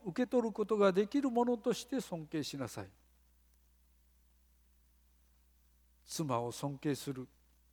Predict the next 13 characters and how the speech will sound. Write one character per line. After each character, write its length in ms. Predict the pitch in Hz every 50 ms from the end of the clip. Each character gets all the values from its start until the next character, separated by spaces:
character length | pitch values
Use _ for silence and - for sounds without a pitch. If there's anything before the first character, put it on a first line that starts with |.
| _ _ _ _ _ _ _ _ _ _ _ _ _ _ _ _ _ _ _ _ _ _ _ _ _ _ _ _ _ -
今 200 | - 226 240 202
日 260 | 175 151 131 - 143
の 140 | 143 139 135
感 260 | - - 165 165 165
覚 200 | - 175 156 165
で 120 | 165 170
は、 240 | 156 135 113 104 92 - - - - _ _ _ _ _ _ _ _ _ _ _ _ _ _ _ _
そ 180 | - - - 143
ん 80 | 139
な 100 | 147 156
こ 120 | 151 170 160
と 140 | - 160 147
を 240 | 135 120 120 -